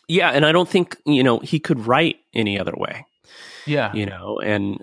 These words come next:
Speaker 1: and, um, of course, you know, I came in with a completely different way of writing, and that just kind of messed it up even further, you know? It, like, I, you know, I fucked up his vision even more. <laughs> You know, just like, like, like,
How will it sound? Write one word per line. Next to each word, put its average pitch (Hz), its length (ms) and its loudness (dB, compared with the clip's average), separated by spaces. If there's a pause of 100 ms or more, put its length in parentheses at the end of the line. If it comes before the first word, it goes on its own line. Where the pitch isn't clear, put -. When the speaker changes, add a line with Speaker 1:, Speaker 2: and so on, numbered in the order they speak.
(100)
Speaker 1:
and, 98 500 -4
um, 98 300 -2
of 139 100 -4
course, 147 380 2
you 143 100 4
know, 117 140 4
I 123 140 4
came 131 280 0
in 113 220 2
with 107 180 -2
a 110 40 -2
completely 110 680 -2 (100)
different 127 440 2
way 101 380 -2
of 101 260 -2 (180)
writing, 104 680 -2 (420)
and 104 300 2 (100)
that 104 240 0
just - 220 -10
kind 104 200 -2
of 95 180 -4 (600)
messed 104 340 -2
it 110 80 2
up 104 180 0
even 101 360 -2 (260)
further, 123 560 0
you 104 160 -4
know? 95 260 0
It, 104 200 -2
like, - 400 -6
I, 104 240 0
you 110 160 -2
know, 101 160 -2
I 107 100 -2 (320)
fucked - 320 -4
up 117 140 -2
his 107 160 -4
vision 110 340 -4
even 107 240 -6
more. 113 340 -2
<laughs> - 100 2
You - 80 2 (100)
know, 185 80 4 (100)
just 170 260 4
like, 135 220 4
like, 127 220 0
like, 127 200 0